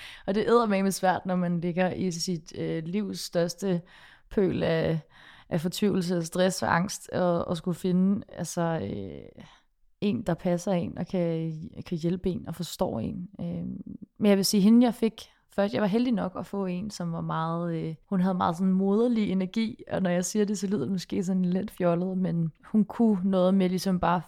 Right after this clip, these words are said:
for, at, at kigge mig i øjnene, og få mig til at føle en form for ro i hvert fald, og snakke med mig om nogle ting, der akut kunne få mig en lille smule,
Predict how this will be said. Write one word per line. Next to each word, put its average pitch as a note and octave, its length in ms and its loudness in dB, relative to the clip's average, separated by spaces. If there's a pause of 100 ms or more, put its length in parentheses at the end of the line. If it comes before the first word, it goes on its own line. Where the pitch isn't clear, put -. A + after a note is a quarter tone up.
for, G3 100 -6
at, - 480 -4
at - 140 -6
kigge F#3+ 220 -2
mig F3 100 2
i E3 40 0
øjnene, F3 260 -2
og E3 80 -4
få - 140 -12
mig E3 100 -2
til F3+ 100 -2
at F3 80 -2
føle F3+ 260 0
en F#3+ 260 -2
form - 160 -4
for F#3 120 -4
ro F3+ 240 0
i E3+ 40 -2
hvert - 200 -6
fald, - 180 -6
og - 120 -8
snakke - 320 -4
med F3 60 -4
mig E3+ 100 -4
om E3 60 -4
nogle D#3+ 200 -6
ting, G#3 280 -6
der - 120 -4
akut G3+ 320 -2
kunne F#3+ 160 -6
få - 140 -8
mig D#3 180 -6
en D#3 80 -4
lille D#3+ 200 -4
smule, D#3+ 400 -6